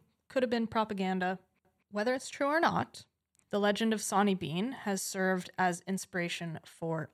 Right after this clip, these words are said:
many films and bits and pieces of popular culture over the years. Uh, Wes Craven has said he used the legend as inspiration for his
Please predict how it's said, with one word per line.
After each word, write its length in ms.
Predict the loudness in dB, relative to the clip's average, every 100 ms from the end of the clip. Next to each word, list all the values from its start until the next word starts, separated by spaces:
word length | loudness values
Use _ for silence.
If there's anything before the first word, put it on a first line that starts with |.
| -10
many 340 | -4 0 2 0
films 640 | 2 4 4 2 -4 -8
and 420 | -2 0 0 -2
bits 320 | -6 -6 -8
and 200 | -6 -6
pieces 400 | -6 -10 -10 -12
of 180 | -10 -12 -12
popular 400 | -4 -4 -2 -6
culture 400 | -2 -4 -2 -2
over 160 | -2 -4
the 80 |
years. 460 | -4 -4 -4 -8 -16 _ -20 _ -2
Uh, 280 | 4 4 2
Wes 360 | 2 2 2 -4
Craven 640 | -2 0 2 2 0 -2 -10 _ _ -6
has 140 | -4
said 400 | -4 0 2 2
he 200 | 0 -4
used 420 | -2 2 2 0
the 80 | 0
legend 400 | 2 2 2 0
as 260 | 0 -2 -2 -2
inspiration 560 | -2 0 0 0 -2
for 220 | -2 -4
his 320 | -4 -4 -6